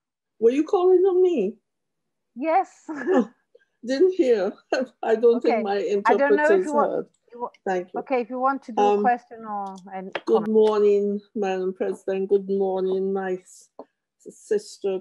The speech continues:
Speaker 1: commissioners. Good morning, Secretariat members. Good morning, Mister Ambassador,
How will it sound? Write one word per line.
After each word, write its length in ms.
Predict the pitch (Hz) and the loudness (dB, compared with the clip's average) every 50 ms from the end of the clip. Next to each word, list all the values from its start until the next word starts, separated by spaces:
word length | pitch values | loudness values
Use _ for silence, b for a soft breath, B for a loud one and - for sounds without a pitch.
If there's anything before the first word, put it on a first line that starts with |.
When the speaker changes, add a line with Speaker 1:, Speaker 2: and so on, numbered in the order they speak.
| 185 - | -6 -8
Speaker 1:
commissioners. 760 | 208 190 185 190 185 - - 190 190 185 180 180 175 180 - _ | -6 -6 -6 -6 -6 -6 -6 -4 -4 -2 -2 -4 -6 -6 -6 _
Good 160 | 190 185 180 | -4 -4 -2
morning, 500 | 185 185 180 180 180 180 180 180 180 185 | -2 -2 -2 -2 -2 -2 -2 -4 -4 -6
Secretariat 720 | 185 - - 190 190 202 190 - 208 190 185 175 170 170 - | -8 -8 -10 -10 -10 -10 -10 -6 -4 -2 0 0 -2 -2 -4
members. 560 | 185 180 180 180 180 180 180 180 175 - - _ | -6 -6 -4 -4 -4 -4 -6 -6 -6 -8 -10 _
Good 240 | 196 185 180 180 185 | -4 -4 -4 -4 -6
morning, 540 | 185 180 185 185 180 185 180 190 185 185 185 | -6 -4 -4 -4 -4 -2 -2 -2 0 0 -2
Mister 320 | 185 185 - - 202 185 | -2 -4 -6 -8 -8 -6
Ambassador, 720 | 180 175 175 175 175 170 - - 175 170 170 165 170 180 | -6 -6 -6 -8 -8 -8 -12 -16 -10 -8 -8 -8 -8 -10